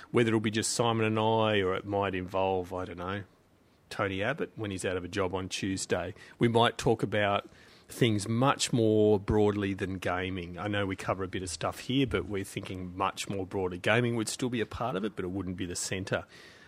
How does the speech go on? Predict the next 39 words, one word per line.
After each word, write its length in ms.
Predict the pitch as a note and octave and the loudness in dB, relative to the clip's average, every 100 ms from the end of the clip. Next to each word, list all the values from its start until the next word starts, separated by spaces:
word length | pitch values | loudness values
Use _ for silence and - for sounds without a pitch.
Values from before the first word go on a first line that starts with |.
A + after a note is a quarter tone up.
| - | -8
Love 400 | G#2 G#2+ A2+ A2 | -2 2 2 2
your 200 | A2+ G#2 | 2 0
feedback 560 | - - G2 G2 F#2+ - | 0 0 0 0 -4 -4
on 80 | G2 | -4
whether 140 | F#2+ | -2
you, 280 | F#2+ F#2+ F2+ - | -2 -4 -6 -8
you'd 140 | A2 | -8
have 200 | - G2+ | -6 -4
any 240 | G2 F2+ | -4 -4
interest 360 | F#2 - G#2+ - | -6 -6 -4 -4
in 140 | G2 G2 | -4 -4
listening 320 | - - A2+ | -4 -4 -4
to 120 | - | -4
that, 220 | - - - - - - | -2 -4 -6 -20 -20 -10
and 120 | - G2+ | -4 0
whether 140 | F#2+ | 0
you 120 | F#2+ F2+ - - | 0 -4 -8 -4
would 160 | A2+ | -4
have 200 | - A#2 G#2 | -2 -2 -2
any 220 | G2 F#2+ | -4 -4
interest 340 | F#2 F#2+ - | -4 -4 -2
in 100 | G2+ | -4
listening 380 | G2 - F#2+ F#2 - - - | -2 -2 -2 -6 -10 -20 -10
to 240 | - A2 G2 | -2 0 0
it 120 | F2+ | -2
in 140 | - A2+ | -4 -4
addition 500 | F#2 - C#3+ - C#3+ | -2 0 2 2 0
to, 420 | - F3 G#3 A#3+ - - - - - - - - | 2 4 4 2 -2 -20 -20 -20 -20 -20 -20 -12
uh, 360 | - G2+ F#2+ F#2 | -2 2 2 0
or 460 | G#2 G2+ G2 F#2+ F#2 - _ _ _ | 0 2 4 2 0 -4 _ _ _
as 220 | - G2+ | -4 -4
an 100 | G2+ | -2
alternative 680 | G2 F#2 - A2 G2+ G2 F#2 | -4 -2 2 2 2 -2 -6
to, 200 | - F#2+ E2+ | -4 -4 -2
'cause 200 | G2+ G2 | -4 -4
if 140 | F#2+ | -2
we're, 100 | G#2+ | -2
you 140 | F2+ | -2
know 180 | F2+ A2 | -6 -8